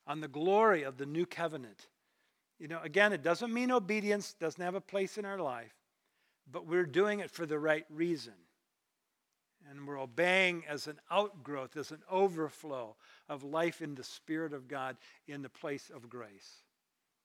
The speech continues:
See, that's grace giving. That's grace living. That's Spirit-filled living. That's what God wants for us. That's freedom. It's transformation. Would you pray with me?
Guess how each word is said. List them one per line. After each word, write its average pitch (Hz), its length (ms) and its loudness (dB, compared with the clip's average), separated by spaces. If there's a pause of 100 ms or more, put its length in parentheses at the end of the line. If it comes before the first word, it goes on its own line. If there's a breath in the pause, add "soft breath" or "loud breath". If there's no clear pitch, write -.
(140)
See, 160 80 -6
that's 185 260 6
grace 175 480 0
giving. 135 380 -6 (880)
That's 143 220 -2
grace 160 480 0
living. 160 400 0 (760)
That's 175 220 0
Spirit-filled 170 1000 0
living. 131 300 -4 (1160)
That's 175 220 -4
what 170 180 -6
God 139 240 -4
wants 135 260 -8
for 135 200 -14
us. 107 200 -16
That's - 160 -10
freedom. 233 680 -4 (920)
It's - 160 -16
transformation. 156 920 -8 (1900)
Would 165 100 -16
you 139 100 -20
pray 175 200 0
with 170 120 -8
me? 175 200 -16